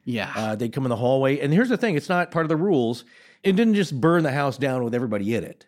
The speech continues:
Speaker 2: It may not have been allowed to do that. We, and we don't know if
Speaker 1: How
Speaker 2: that's
Speaker 1: would we know if that ever happened?
Speaker 2: You wouldn't. All I could say with this family is that they come in the hallway, according to them,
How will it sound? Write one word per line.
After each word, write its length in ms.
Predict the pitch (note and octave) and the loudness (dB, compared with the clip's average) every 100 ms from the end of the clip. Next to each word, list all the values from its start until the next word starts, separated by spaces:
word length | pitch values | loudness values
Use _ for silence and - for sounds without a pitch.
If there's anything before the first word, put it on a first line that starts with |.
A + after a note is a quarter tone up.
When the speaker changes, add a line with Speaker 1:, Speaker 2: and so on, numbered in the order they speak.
| - | -14
Speaker 2:
It 260 | - F#3+ D#3 | -12 -10 -2
may 260 | D#3 F3+ | 2 4
not 180 | F#3 D3+ | 2 0
have 80 | C#3+ | -2
been 100 | C#3 | -2
allowed 640 | B2 A2 B2+ A2 E2 - - _ - | -2 -4 -4 -6 -10 -16 -20 _ -8
to 60 | A2+ | -4
do 100 | A2 | -2
that. 140 | D3 | 2
We, 100 | F#3+ | 2
and 100 | F3 | 4
we 80 | A#3 | 6
don't 240 | B3 D4+ A#3 | 6 6 8
know 60 | |
if 60 | G#3+ | 8
Speaker 1:
How 80 | A3+ | 10
Speaker 2:
that's 60 | |
Speaker 1:
would 100 | G#3+ | 8
we 160 | G3 G3 | 8 6
know 200 | F3 D#3 | 6 4
if 120 | D3+ | 4
that 140 | C#3 B2 | 4 2
ever 200 | A2+ A2 | 2 0
happened? 260 | A#2+ A3 | 2 4
Speaker 2:
You 60 | A#3 | 6
wouldn't. 260 | A3 D3+ | 4 2
All 320 | E3 F3 F3 G#3 | -2 0 2 4
I 60 | |
could 120 | G3+ | 2
say 120 | D#3+ G3+ | 2 2
with 100 | D#3+ | 2
this 140 | D3 | -2
family 320 | A#3+ C4+ F3 | -2 0 0
is 60 | C#3 | 0
that 80 | C#3 | -2
they 80 | D3+ | -2
come 180 | F3 | 0
in 60 | E3 | 0
the 80 | C#3+ | 2
hallway, 260 | D#3+ D#3+ | 2 2
according 400 | D3+ D3+ C3+ E3 | 0 0 -2 0
to 60 | G#3+ | 0
them, 380 | G#3+ C#3 C3 | 0 0 -2